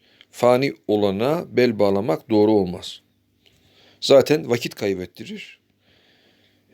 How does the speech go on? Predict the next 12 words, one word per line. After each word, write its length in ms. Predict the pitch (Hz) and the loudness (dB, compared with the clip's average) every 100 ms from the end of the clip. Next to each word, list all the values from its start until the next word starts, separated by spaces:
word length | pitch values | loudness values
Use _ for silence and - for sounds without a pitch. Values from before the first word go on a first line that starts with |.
| - | -6
seviye 500 | - 131 123 143 147 | -2 0 4 4 4
kaybettirir, 800 | 113 104 98 98 101 127 180 - | 2 0 -2 -6 -12 -12 -12 -8
mertebe 500 | 107 123 - 131 143 | 0 0 2 0 0
kaybettirir, 800 | 117 98 92 - 110 - - - | 0 -2 -4 -10 -18 -18 -20 -10
derece 400 | 98 117 120 131 | 2 4 4 0
kaybettirir. 800 | 135 104 92 85 - - - - _ _ _ _ _ _ _ _ _ _ _ _ _ - - - - - - - - _ - | 0 -2 -2 -8 -18 -20 -20 -20 _ _ _ _ _ _ _ _ _ _ _ _ _ -20 -20 -20 -20 -20 -20 -20 -20 _ -4
İkinci 320 | - 190 175 | 0 2 2
sözümüz 640 | 175 160 175 165 139 - - - | 2 2 2 0 -2 -8 -14 -8
kıymetli 600 | - 143 143 139 165 127 - _ | -2 2 2 2 -2 -2 -4 _
Arapça 560 | 113 120 117 120 113 - | 0 0 2 2 0 0
severler, 600 | - 113 117 107 135 185 - _ _ _ _ _ _ _ - | -4 2 4 6 4 4 -4 _ _ _ _ _ _ _ -8
kısa, 520 | - 131 123 156 - | -2 2 4 2 0